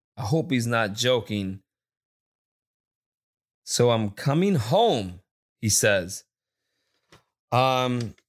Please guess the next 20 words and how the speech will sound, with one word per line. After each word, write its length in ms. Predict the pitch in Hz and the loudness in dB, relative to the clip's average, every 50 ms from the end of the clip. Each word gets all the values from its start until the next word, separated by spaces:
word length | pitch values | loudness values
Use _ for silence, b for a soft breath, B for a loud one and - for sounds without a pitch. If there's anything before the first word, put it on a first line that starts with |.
| _ _ _ _ - - - - - _ _ _ _ _ _ _ - - | _ _ _ _ -20 -16 -16 -16 -16 _ _ _ _ _ _ _ -2 0
okay, 380 | 131 127 131 - 127 127 120 | 0 0 2 2 2 2 4
here 140 | 113 139 151 | 2 2 0
we 60 | 160 147 | 0 0
go. 160 | 147 120 110 | 0 0 0
So 480 | - - 139 139 135 135 113 - - _ _ _ _ _ _ _ _ _ _ _ _ _ _ _ | 0 0 0 0 0 0 -2 -6 -10 _ _ _ _ _ _ _ _ _ _ _ _ _ _ _
this 240 | - 120 147 147 - | -2 0 2 2 2
is 120 | 175 135 | 2 2
interesting. 560 | 123 113 104 - 101 - - 117 135 160 156 110 - - - _ - 127 | 0 0 0 -2 -4 -2 -2 -2 -2 -2 -4 -6 -10 -18 -20 _ -2 2
All 60 | 135 | 4
right. 220 | 131 117 110 - - - _ _ _ _ _ _ _ _ _ _ _ _ - - - - b b b b b b b b b b b b b _ _ _ _ _ _ _ | 4 4 2 0 -6 -16 _ _ _ _ _ _ _ _ _ _ _ _ -20 -20 -20 -20 b b b b b b b b b b b b b _ _ _ _ _ _ _
So 200 | - - - 147 | -2 2 2 4
the 120 | 143 151 135 | 4 4 2
juvenile 680 | 117 120 151 190 180 202 202 190 185 185 185 175 147 | 2 2 2 2 2 0 0 2 2 2 2 2 2
law 340 | 139 143 147 151 151 147 151 | 2 0 0 2 0 0 0
is 240 | - - 123 113 117 | 0 0 0 0 0
being 420 | - 127 135 143 135 131 127 - _ - | 0 0 0 2 2 0 -2 -6 _ -2
updated, 720 | 135 139 139 139 - - 110 104 104 104 104 101 98 101 92 90 - _ _ _ _ _ _ _ _ _ _ _ _ | 0 0 0 0 0 2 2 4 2 2 0 -2 -4 -4 -6 -8 -10 _ _ _ _ _ _ _ _ _ _ _ _
changed 600 | - - - - 135 139 143 151 160 170 175 - | -6 -2 0 4 4 4 4 4 2 2 0 0
from 280 | - - 147 127 123 - - | 0 0 0 0 0 -2 -2
under 400 | 123 127 127 117 113 - - | -2 -2 0 0 0 -2 -4